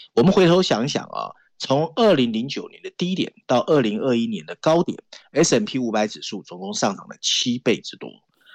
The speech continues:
而所谓的 venture capital，就是创业投资哦，为各种新创公司开出来的支票越来越大，那独角兽越来越多。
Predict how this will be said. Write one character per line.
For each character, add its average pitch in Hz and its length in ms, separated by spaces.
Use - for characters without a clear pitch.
而 185 100
所 127 160
谓 156 140
的 120 100
venture 135 480
capital， 123 380
就 104 100
是 98 60
创 113 260
业 90 160
投 - 220
资 65 240
哦， 55 120
为 170 180
各 180 160
种 98 160
新 - 180
创 131 220
公 107 180
司 104 380
开 123 140
出 - 160
来 95 80
的 90 80
支 - 200
票 - 280
越 127 160
来 - 100
越 85 140
大， - 240
那 120 100
独 117 200
角 120 160
兽 92 220
越 147 180
来 - 100
越 87 180
多。 - 160